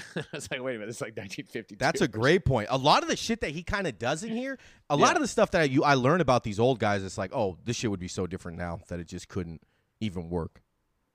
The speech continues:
Speaker 1: God,
Speaker 2: Which is, I
Speaker 1: having
Speaker 2: mean,
Speaker 1: two families is so insane to me. Why,
Speaker 2: it doesn't
Speaker 1: I mean,
Speaker 2: even
Speaker 1: that's
Speaker 2: seem fun.
Speaker 1: It seems horrible. Like,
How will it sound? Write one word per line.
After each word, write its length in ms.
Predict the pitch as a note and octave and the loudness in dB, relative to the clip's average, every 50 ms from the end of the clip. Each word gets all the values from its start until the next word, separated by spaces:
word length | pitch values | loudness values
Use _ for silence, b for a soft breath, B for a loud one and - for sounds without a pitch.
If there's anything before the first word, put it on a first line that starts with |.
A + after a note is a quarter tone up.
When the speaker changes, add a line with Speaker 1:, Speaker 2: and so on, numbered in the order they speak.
| _ _ - | _ _ -14
Speaker 1:
God, 120 | - - - | -6 0 2
Speaker 2:
Which 160 | A2 G#2+ - | 2 2 2
is, 120 | A#2+ A2 F#3 | 0 0 0
I 40 | G#3 A#3+ | 0 0
Speaker 1:
having 80 | C#3+ C#3 | 0 0
Speaker 2:
mean, 80 | C#3 - | 0 -2
Speaker 1:
two 320 | - - - - G3+ G#3+ A3+ | -4 -6 -4 -2 -2 -2 -2
families 580 | - - D#3+ D3+ D#3+ D#3+ D#3+ D#3 C#3+ A2 - - | -4 -4 -6 -6 -4 -6 -6 -8 -8 -10 -10 -10
is 100 | G#2 - | -8 -8
so 480 | - - - - - D3+ D3+ E3 E3+ D#3+ | -6 -6 -6 -4 -2 0 0 0 -2 -4
insane 540 | D3+ C3+ B2 - - B2 A2+ A#2 A#2+ A#2+ A2 | -6 -8 -10 -8 -6 -6 -6 -6 -6 -8 -10
to 120 | - A2+ | -12 -12
me. 280 | F2+ E2 C#2 - _ b b b b b b b b | -12 -14 -16 -20 _ b b b b b b b b
Why, 140 | - A2 C3+ | -6 -4 -2
Speaker 2:
it 20 | D#3 | -2
doesn't 40 | A3+ | 0
Speaker 1:
I 20 | |
mean, 80 | A3+ C#4+ | 0 0
Speaker 2:
even 60 | D#4 C#4+ | 0 0
Speaker 1:
that's 120 | A#3 - | 0 0
Speaker 2:
seem 120 | B3 G#3 D#3 | -2 -4 -4
fun. 460 | - - - C#3 F#3+ B3+ G#3+ D#2+ D2 - _ _ _ _ _ _ | -6 -4 0 2 2 2 2 0 -4 -12 _ _ _ _ _ _
Speaker 1:
It 120 | - F#3 - | -8 -8 -8
seems 260 | - G3 A#3+ C4+ - | -8 -10 -8 -10 -10
horrible. 960 | - - - - - - B3+ C#4 D#4 D#4 D#4 C#4 G3 B2 A#2+ D2+ A1 - _ _ _ _ _ _ _ _ _ _ _ _ _ - | -12 -12 -16 -12 -6 -2 0 2 2 2 2 0 -2 -4 -8 -12 -14 -18 _ _ _ _ _ _ _ _ _ _ _ _ _ -2
Like, 280 | D#3 F3 F#3 F#3 - | -2 -2 -2 -2 -6